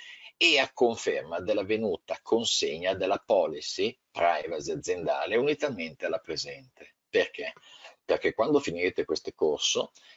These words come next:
voi dovreste, se già non vi è stato dato, ricevere l'informativa che è quella di cui stiamo parlando adesso, più quello di cui andremo a parlare fra cinque minuti, cioè della policy aziendale.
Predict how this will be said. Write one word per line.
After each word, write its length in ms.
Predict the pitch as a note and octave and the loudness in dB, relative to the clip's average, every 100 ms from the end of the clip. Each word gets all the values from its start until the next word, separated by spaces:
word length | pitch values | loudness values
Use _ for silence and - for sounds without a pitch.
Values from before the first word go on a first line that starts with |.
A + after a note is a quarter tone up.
| - | 0
voi 220 | G2 F#2+ | 4 4
dovreste, 520 | E2+ E2 F2 E2 E2 | 4 4 4 2 -2
se 160 | - D2 | -2 0
già 200 | E2 E2 | 0 0
non 140 | D#2 | -2
vi 80 | C#2+ | -4
è 40 | |
stato 320 | C2+ D2 - D2+ | -2 -4 -4 -4
dato, 420 | C#2+ C2+ - A#2 | -4 -4 0 2
ricevere 560 | A2 - C#2+ C2+ D#2 - | 4 2 0 0 -2 0
l'informativa 760 | A#2+ B2+ G#2+ F#2+ F2 C3 B2 | 2 2 2 0 0 0 0
che 80 | E2+ | 0
è 40 | D#2 | 0
quella 180 | F2 | 0
di 60 | D#2+ | 2
cui 80 | D#2+ | -2
stiamo 200 | - D2 | -4 -6
parlando 300 | D2+ F#2 B2+ | -2 0 2
adesso, 420 | C3 F#2+ - B2 | 2 0 -2 -2
più 160 | D#3 - | -2 2
quello 220 | G#2 G#2+ | 4 4
di 120 | A2 | 0
cui 160 | - G2 | 0 2
andremo 220 | F#2+ G2+ | 2 0
a 60 | |
parlare 400 | - G#2 E2+ F2 F2 | 0 2 4 2 0
fra 140 | F2+ | -2
cinque 360 | - E2+ F2 D#2+ | -2 -4 -4 -4
minuti, 380 | - C#3 A2+ | -6 -10 -2
cioè 160 | B2 B2+ | 0 2
della 200 | B2+ C#3 | 2 0
policy 400 | - F2 - F#2 | -2 -2 0 -2
aziendale. 720 | - - E2+ D2+ B1+ B1+ - | -4 -6 -6 -6 -10 -12 -18